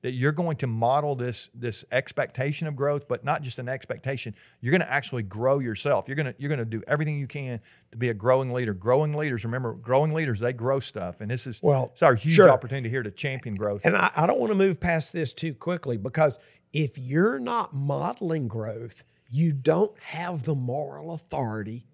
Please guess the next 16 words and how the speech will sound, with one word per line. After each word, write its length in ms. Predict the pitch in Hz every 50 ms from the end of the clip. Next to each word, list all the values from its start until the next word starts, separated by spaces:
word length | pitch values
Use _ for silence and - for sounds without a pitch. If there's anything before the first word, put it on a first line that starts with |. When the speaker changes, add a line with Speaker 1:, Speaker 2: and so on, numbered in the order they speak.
| _ _ _ _ _
Speaker 2:
to 120 | - 165 160
challenge 480 | - - - - 117 117 127 131 131 143
others. 260 | 185 220 226 185 -
Speaker 1:
That's 220 | 107 101 92 -
exactly 380 | 98 90 - 98 95 90 90 82
right. 180 | 82 80 - -
Speaker 2:
It, 100 | - - -
it, 140 | 202 - _ _ _ _ _ _ -
I 40 |
mean, 380 | - 185 180 180 180 165 135 127 - - _ _ _ _ _ _ _ _ _ _ _ _ _ _ _ _ _ _ _
people, 300 | - 190 247 - - - _
people 280 | - 226 277 - 285 214
see 220 | 160 - - 311 277
what 240 | 240 254 247 247 -
you 120 | 277 254
do. 340 | 226 240 277 320 135 85